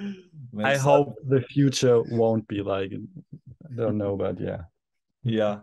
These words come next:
Speaker 1: Fair enough, fair enough. And last question, Ben, um, classical music or hip hop?
Speaker 2: <laughs>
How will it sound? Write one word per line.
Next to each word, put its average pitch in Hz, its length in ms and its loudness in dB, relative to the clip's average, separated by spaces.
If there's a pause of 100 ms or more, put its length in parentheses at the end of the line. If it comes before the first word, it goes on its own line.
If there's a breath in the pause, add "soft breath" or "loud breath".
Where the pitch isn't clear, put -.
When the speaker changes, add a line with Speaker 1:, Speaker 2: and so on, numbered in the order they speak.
(800)
Speaker 1:
Fair 120 260 4
enough, 131 300 0
fair 131 160 4
enough. 139 240 0
And 127 100 -4
last 139 260 -2
question, 131 580 -4
Ben, 123 580 2
um, 110 540 -4
classical 143 480 -4
music 139 420 -4
or 107 160 -2
hip - 300 -12
hop? 82 240 -18 (1300)
Speaker 2:
<laughs> 131 420 4